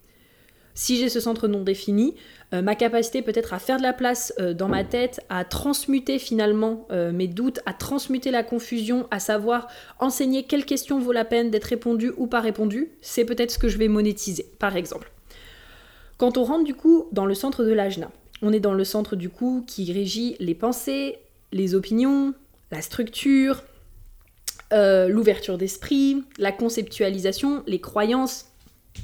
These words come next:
Donc là, quand on a un centre défini au niveau de l'ajna, peut-être que ce qu'on va venir monétiser, c'est, euh, le mindset à avoir pour atteindre X objectif. On va venir peut-être monétiser notre capacité de structure.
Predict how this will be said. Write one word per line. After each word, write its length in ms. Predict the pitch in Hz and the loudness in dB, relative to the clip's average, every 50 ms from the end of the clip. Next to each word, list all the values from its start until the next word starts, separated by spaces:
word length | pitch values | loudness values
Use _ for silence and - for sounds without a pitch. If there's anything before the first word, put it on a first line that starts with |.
| - - - - | -14 -16 -14 -8
Donc 220 | - 202 196 185 - | -6 -6 -4 0 2
là, 140 | 254 269 269 | 2 2 2
quand 180 | 254 214 - | 0 -4 -4
on 80 | 196 208 | -4 -4
a 60 | 208 | -2
un 100 | 190 185 | -4 -4
centre 320 | 196 - 226 214 220 208 | -4 -4 -6 -4 -2 -2
défini 480 | 190 185 196 196 - - 202 202 233 320 - - - - - - - _ _ _ | -2 -2 -2 -2 -2 -2 0 0 0 0 -2 -6 -14 -20 -20 -20 -20 _ _ _
au 80 | 202 196 | 0 0
niveau 220 | 202 202 190 208 | 0 2 2 2
de 60 | 208 | 4
l'ajna, 280 | 208 202 202 - 277 302 - - - - - - - - - - - | 4 2 0 0 -4 -6 -6 -10 -16 -20 -20 -20 -20 -20 -20 -14 -10
peut-être 240 | - 214 247 247 | 0 2 2 2
que 80 | 247 233 | 2 -2
ce 80 | 226 226 | -4 -2
qu'on 140 | - 254 | -2 2
va 100 | 233 226 | 2 4
venir 160 | 220 226 233 233 | 4 4 2 2
monétiser, 640 | 220 220 214 214 214 - - 202 190 190 226 269 | 2 2 2 0 -2 -4 -6 -4 -2 0 0 0
c'est, 420 | 277 - - - 226 233 233 - - - | -2 -4 -4 -2 0 0 0 0 -2 -4
euh, 220 | 180 160 160 156 - - - - - - - _ _ _ _ _ _ _ _ _ - | -6 -6 -6 -6 -8 -12 -14 -16 -18 -18 -20 _ _ _ _ _ _ _ _ _ 0
le 280 | 208 214 214 233 254 | 4 4 6 6 4
mindset 520 | 254 247 226 233 233 226 - - 240 254 262 - - - - _ _ _ _ _ _ _ - - - - | 4 2 2 0 0 0 0 2 2 2 0 -2 -8 -16 -18 _ _ _ _ _ _ _ -20 -20 -4 2
à 160 | 240 240 226 | 4 4 4
avoir 420 | 226 202 202 220 226 247 240 - - | 4 4 4 4 4 2 0 -2 -2
pour 220 | 247 254 - - | -2 -2 -2 -2
atteindre 360 | - 202 196 - 226 226 233 233 - - | -4 -4 0 2 2 2 0 0 0 0
X 300 | 240 220 - - - - - | 0 0 0 -4 -6 0 0
objectif. 640 | 233 220 214 233 233 - - - 185 - - - - - - - - - _ _ _ - - _ _ _ _ - - - | 2 2 2 0 -2 -4 -6 -8 -8 -8 -10 -12 -16 -20 -20 -20 -20 -20 _ _ _ -20 -20 _ _ _ _ -16 -8 -4
On 80 | 220 220 | 0 4
va 140 | 214 208 202 | 4 4 4
venir 200 | 214 220 226 226 | 4 2 0 -2
peut-être 260 | 226 233 - 208 208 | -2 -2 -2 0 2
monétiser 480 | 214 214 220 220 214 214 - - 262 269 | 2 2 2 2 0 -2 -4 -4 -2 0
notre 200 | 262 226 - 220 | 0 0 0 -2
capacité 540 | 214 - 202 - 208 196 - 208 190 269 262 | -2 -2 -2 -2 -2 -4 -4 -4 -4 -4 -2
de 80 | 202 | -2
structure. 720 | 196 - - - - 285 - - - - 208 175 - - | -4 -6 -4 -2 -2 -2 -2 -4 -2 0 0 0 -2 -4